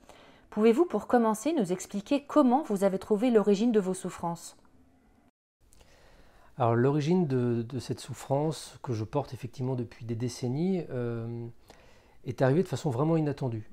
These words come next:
Speaker 2: J'étais en train de, depuis plusieurs années, de mener une enquête assez longue, euh, avec des scientifiques sur, euh, les relations entre cerveau et conscience.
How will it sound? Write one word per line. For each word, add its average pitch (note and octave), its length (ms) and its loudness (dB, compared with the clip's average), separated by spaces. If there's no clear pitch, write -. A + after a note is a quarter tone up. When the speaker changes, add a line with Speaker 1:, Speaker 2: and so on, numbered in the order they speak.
Speaker 2:
J'étais C3 280 -6
en D3 60 -2
train E3 220 -4
de, A#2+ 580 -2
depuis A#2+ 240 -10
plusieurs C3 480 -2
années, C3+ 380 2
de B2+ 80 -4
mener C3 240 -2
une D3 160 0
enquête C#3 400 -4
assez B2+ 260 -6
longue, C#3+ 360 0
euh, A#2+ 580 -8
avec B2 180 -4
des A#2+ 60 -6
scientifiques C3 560 -8
sur, C#3 420 -4
euh, A2 100 -2
les C3+ 60 2
relations C3 340 2
entre D3+ 160 -4
cerveau C3+ 400 0
et C#3+ 60 0
conscience. - 680 -6